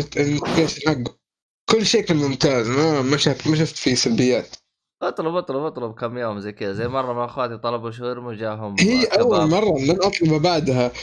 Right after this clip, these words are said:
Speaker 1: لا، آه، بشركم كان في طلبية قبلها، تعرفوا متى؟ في ألفين وستة عشر.
Speaker 2: <laughs> أول ما جاء التطبيق. بس،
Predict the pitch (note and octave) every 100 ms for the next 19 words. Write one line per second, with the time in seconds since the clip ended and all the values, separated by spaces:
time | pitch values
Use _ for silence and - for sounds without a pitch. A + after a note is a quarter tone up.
0 | - G#3 B3 - F3+ E3 F3 - C4+ -
1 | E3 G3 F3 B3 G#3 F#3+ G#3 F#3 G3 F#3
2 | D3 E3 G#3 G3 E3+ E3+ F#3 A#3 - _
3 | _ _ _ _ - - - F#3 F#3+ -
4 | - D#3 F#3 F3+ E3+ D#3+ - D#3+ C#3+ -
5 | - - - - - A2 - B2 G#2 G#2
6 | B2 A2 G2+ - F#2+ - G2 - - G5
7 | G5 - - - A5 - G#5+ G#5 - G#5+
8 | G#5+ G#5+ G#5+ G#5 G#5+ G#5+ - - - -
9 | - G#2+ G#2 G2+ G2+ G2+ G2 F2+ - F#2
10 | F2+ E2 - _ _ _ _ C#3 C#3+